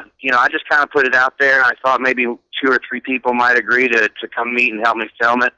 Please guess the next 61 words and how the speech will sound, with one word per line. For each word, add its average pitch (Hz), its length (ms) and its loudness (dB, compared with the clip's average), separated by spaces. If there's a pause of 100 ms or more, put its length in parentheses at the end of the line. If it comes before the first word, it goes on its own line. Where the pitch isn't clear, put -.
(380)
Next - 260 -2
thing 120 140 -2
I 117 100 2
knew, 120 160 2
I 113 140 2
had 117 100 2
about 110 260 0 (100)
fifty - 280 -4
people 120 380 -2
all 113 220 4
wanting 113 240 0
to 101 80 -4
come, 120 380 2
and 98 80 0
I 92 60 0
couldn't 110 380 -6
fit 123 100 2
'em 117 100 -2
all 110 220 4
in, 113 280 2
so 110 140 -4
I 104 120 2
had 120 160 0
to 104 120 0 (480)
narrow 117 360 2
it 107 100 0 (120)
down 117 340 2
to, 104 340 0 (160)
I 98 120 -4
think 120 200 -8
it 113 60 -2
was 101 140 -6 (100)
eight 117 260 -4
people 117 340 -10
by 104 180 0
the 104 60 2
time 110 300 0
all 110 200 2
was 104 100 -6 (100)
said 113 140 0
and 101 120 -10
done. 113 320 0 (500)
Uh, 107 300 2
but 117 140 -4
the 117 180 -4
script - 360 -2
of 120 80 -4
this 123 200 -2
commercial, 117 580 0
and 110 280 -2
we'll 139 120 2 (120)
send 135 120 0
you 117 80 -12
guys 120 240 2
a 104 80 -2
link 107 280 -2
to 107 100 -12
the 98 100 -10
commercial 104 520 -4
once 95 180 -4
I 98 80 -6